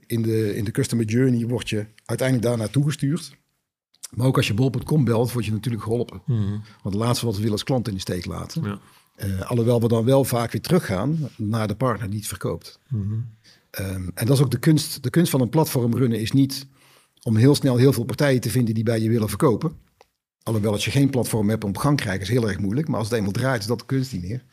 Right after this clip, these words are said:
Speaker 1: De kunst is om daar een hele consistente klantbeleving uit te krijgen.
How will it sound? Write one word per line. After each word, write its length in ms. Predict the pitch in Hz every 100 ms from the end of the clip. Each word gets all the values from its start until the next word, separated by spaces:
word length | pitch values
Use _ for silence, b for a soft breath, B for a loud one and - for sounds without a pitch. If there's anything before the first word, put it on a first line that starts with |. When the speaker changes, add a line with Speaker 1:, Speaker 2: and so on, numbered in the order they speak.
| B B B B
Speaker 1:
De 100 | -
kunst 260 | - 214 226
is 100 | 107
om 80 | 113
daar 140 | 113
een 60 | 110
hele 180 | 139 135
consistente 520 | 127 - - 135 117
klantbeleving 520 | 170 147 92 92 95
uit 100 | 90
te 60 | -
krijgen. 440 | - - -